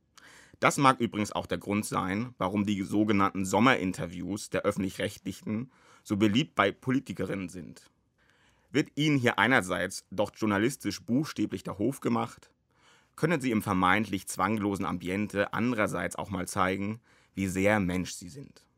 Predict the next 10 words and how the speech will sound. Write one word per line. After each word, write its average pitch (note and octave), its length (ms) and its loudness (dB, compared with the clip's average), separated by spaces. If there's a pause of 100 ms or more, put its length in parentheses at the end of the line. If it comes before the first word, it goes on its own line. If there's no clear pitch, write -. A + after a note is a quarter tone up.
(880)
Dass F#2 200 -4
derlei A2+ 400 6
demokratische G2+ 680 2
Selbstdarstellung G2 840 0 (300)
heute A#2 240 6
jedoch G#2+ 300 2
keineswegs A2+ 680 0
nur G2+ 160 0
Bewunderung G2+ 540 0
hervorruft, G2 760 -6